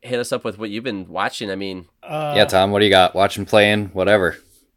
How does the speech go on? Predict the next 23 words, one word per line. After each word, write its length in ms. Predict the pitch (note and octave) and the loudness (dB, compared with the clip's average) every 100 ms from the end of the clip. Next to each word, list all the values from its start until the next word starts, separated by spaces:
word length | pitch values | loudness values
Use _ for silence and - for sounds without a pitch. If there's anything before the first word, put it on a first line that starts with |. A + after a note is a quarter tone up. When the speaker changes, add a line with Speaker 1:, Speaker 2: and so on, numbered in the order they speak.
| _ _ | _ _
Speaker 2:
Well, 260 | - G#3 A#3 | -2 4 6
I 120 | B3 | 4
did 340 | E3+ F#3+ A#3+ B3 | 2 -2 -2 -2
watch 600 | F3 E3 E3+ F#3 - - | -4 0 0 0 -6 -10
a 120 | D#3 C#3 | -8 -8
movie 480 | B2 A#2+ B2+ C#3+ | -8 -10 -6 -6
this 220 | C#3+ D3+ D#3+ | -6 -8 -8
weekend. 340 | D#3 F3+ D#3+ | -8 -6 -8
It 60 | C#3+ | -8
came 180 | E3 D#3+ | -6 -4
out 100 | D3 | -6
in 120 | D3+ _ F3 | -8 _ -8
a 140 | D#3 | -6
limited 320 | C#3+ D3+ D3 | -4 -6 -6
release. 500 | C#3+ B2 B2 C3+ - - | -8 -8 -10 -12 -14 -16
It's 160 | - | -18
called, 300 | - C#3+ B2+ | -10 -10 -8
uh, 240 | A#2+ A#2 G#2+ _ _ _ _ _ _ - | -10 -14 -16 _ _ _ _ _ _ -4
Everything 640 | G3 A#3+ A#3+ B3 A#3 A#3 - | 0 0 2 2 2 -2 -2
Everywhere 680 | E3 E3 E3 E3 D#3+ D#3 - D3 | -2 0 -2 -2 -2 -4 -8 -4
All 200 | D3 C#3 | -2 -2
at 100 | C3+ | -6
Once. 540 | A#2 F#2+ - - - | -14 -16 -18 -18 -18